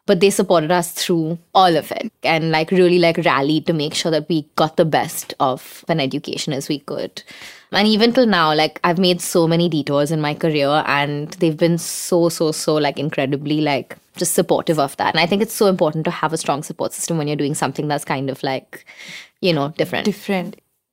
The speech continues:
Speaker 2: Okay, what is the biggest misconception people have about dancers?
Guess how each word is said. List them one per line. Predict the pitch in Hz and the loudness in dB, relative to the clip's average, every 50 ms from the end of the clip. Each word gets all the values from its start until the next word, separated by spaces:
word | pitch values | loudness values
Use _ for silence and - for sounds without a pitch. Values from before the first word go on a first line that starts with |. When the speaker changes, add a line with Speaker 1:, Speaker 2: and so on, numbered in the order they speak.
| - 214 | -8 -4
Speaker 2:
Okay, | - 208 196 | -4 -2 -4
what | 185 196 233 240 | -2 -2 0 0
is | 277 302 - | 0 0 0
the | - 294 | -2 -2
biggest | 220 247 226 196 262 269 - - - - | 0 0 0 0 -2 -4 -4 -8 -8 -4
misconception | - 208 214 233 247 240 - - - 247 240 208 - 214 185 - - - 214 208 214 | 0 0 2 2 0 -2 -4 -2 -2 -2 0 0 0 -2 -2 -2 -4 -2 -2 0 0
people | - 226 208 196 233 233 | 0 -2 0 0 0 0
have | 214 208 208 190 190 190 208 | 0 2 2 2 2 0 0
about | 196 180 185 185 185 175 165 | 0 0 0 -2 -2 -4 -4
dancers? | - - - - 165 - - - - - - 180 - - | -4 -4 -2 -4 -6 -6 -8 -8 -8 -8 -10 -14 -16 -20